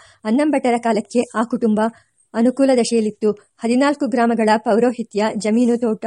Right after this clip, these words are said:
ಇವೆಲ್ಲ ಇತ್ತು. ಅವರ ಮನೆ ವಿಶಾಲವಾದದ್ದು, ಪೂರ್ವಾಭಿಮುಖವಾಗಿದ್ದು, ಉತ್ತರದಿಂದ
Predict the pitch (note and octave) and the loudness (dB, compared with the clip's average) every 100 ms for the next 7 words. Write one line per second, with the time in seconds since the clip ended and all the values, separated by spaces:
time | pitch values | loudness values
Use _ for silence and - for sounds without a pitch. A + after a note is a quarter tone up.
0 | A3+ G#3+ G3 A3 G#3 - G#3 - - _ | -6 -2 -2 -2 -4 -6 -8 -10 -20 _
1 | G#3 B3 C4+ B3+ B3 A#3 A3 A#3 A3+ G#3+ | -2 0 2 2 2 0 0 0 -2 -4
2 | F3+ G#3+ - _ _ A#3 B3 B3+ B3+ A#3+ | -6 -6 -6 _ _ 0 2 2 0 0
3 | A3+ A3 G3 G#3 A3+ - - A#3 - C#4+ | 0 -2 -2 -2 -2 -4 -12 -6 -2 0
4 | B3+ | 2